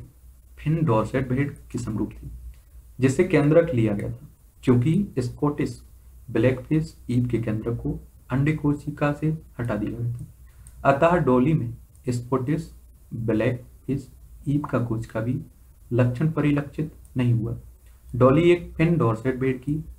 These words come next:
स्वस्थ क्लोन थी, जिसने प्राकृतिक लैंगिक जनन द्वारा अनेक संततियों को जन्म दिया। दुर्भाग्य से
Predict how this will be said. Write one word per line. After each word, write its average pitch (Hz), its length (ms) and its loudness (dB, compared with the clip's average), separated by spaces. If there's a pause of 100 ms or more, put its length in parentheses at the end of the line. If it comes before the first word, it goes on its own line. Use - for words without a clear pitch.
(160)
स्वस्थ 131 340 -2
क्लोन 107 320 -2
थी, - 180 -12 (880)
जिसने 151 260 4
प्राकृतिक 131 540 2
लैंगिक 131 380 2
जनन 143 220 0
द्वारा 143 280 -2 (240)
अनेक 131 240 2
संततियों 120 540 -2
को 151 140 0
जन्म 104 300 -2
दिया। 120 600 -10
दुर्भाग्य 127 500 4
से 160 180 -4